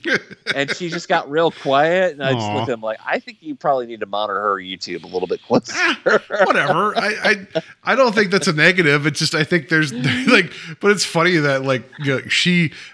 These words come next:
Speaker 1: recognized
Speaker 2: It was
Speaker 1: what
Speaker 2: not
Speaker 1: it was.
Speaker 2: the answer we were expecting
Speaker 1: Yeah,
Speaker 2: at
Speaker 1: that's
Speaker 2: all.
Speaker 1: great. I think it's, I think it's a fun story. You told me that. I, like, I, that's a delightful story. Uh, and, like, how, like, matter of fact the statement, like, that's wonderful.
Speaker 2: She
Speaker 1: I
Speaker 2: was.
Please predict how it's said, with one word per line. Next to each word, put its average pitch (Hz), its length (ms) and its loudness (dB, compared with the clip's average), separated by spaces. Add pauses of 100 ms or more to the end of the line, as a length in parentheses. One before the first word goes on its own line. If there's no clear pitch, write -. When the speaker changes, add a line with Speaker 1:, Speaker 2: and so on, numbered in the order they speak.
Speaker 1:
recognized 147 760 2
Speaker 2:
It 175 140 4
was 196 100 6
Speaker 1:
what 160 80 0
Speaker 2:
not 196 160 4
Speaker 1:
it - 40 0
was. 156 160 4
Speaker 2:
the - 40 0
answer 135 240 -6
we 117 140 -6
were 104 160 -4
expecting 92 560 -6
Speaker 1:
Yeah, 185 180 4
Speaker 2:
at 165 40 2
Speaker 1:
that's 190 220 2
Speaker 2:
all. 156 40 -8
Speaker 1:
great. 147 420 0
I 139 140 -2
think 160 120 2
it's, 143 140 -2
I 143 140 -8
think 156 140 -2
it's 151 100 -4
a 139 80 -4
fun 131 180 -2
story. 123 240 0
You 131 80 0
told 143 220 0
me 131 60 0
that. 120 180 0
I, 117 120 -2
like, 131 220 -2
I, 139 220 0
that's 151 260 0
a 151 60 -8
delightful 117 500 -8
story. 104 560 -4 (640)
Uh, 127 260 -2
and, 185 180 2
like, 180 240 0 (100)
how, 175 360 2
like, 151 420 0
matter 147 380 2
of 147 80 -4
fact 131 480 -2 (440)
the 160 80 -6
statement, 151 340 -4
like, 156 180 -2
that's 170 300 0
wonderful. 110 560 -6
Speaker 2:
She 185 160 4
Speaker 1:
I - 20 8
Speaker 2:
was. 196 300 4